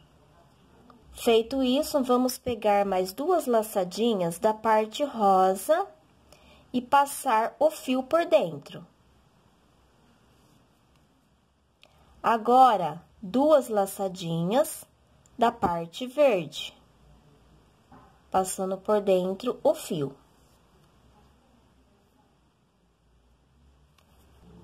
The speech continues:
Então, nós vamos fazendo assim, na volta toda,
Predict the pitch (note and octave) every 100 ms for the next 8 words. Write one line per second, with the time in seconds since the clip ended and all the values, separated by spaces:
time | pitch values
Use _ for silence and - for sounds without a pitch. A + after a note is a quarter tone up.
0 | - - - - G3 G3+ A#3+ B3+ C4+ B3
1 | B3 B3 - G3+ G3 G3+ F#3 E3+ E3+ -
2 | C4+ B3+ F#3 F3+ - _ - _ _ _
3 | - F#3 F3+ G#3+ B3+ D4+ - F#3 F3+ A3+
4 | A#3 G#3 F3+ E3+ E3+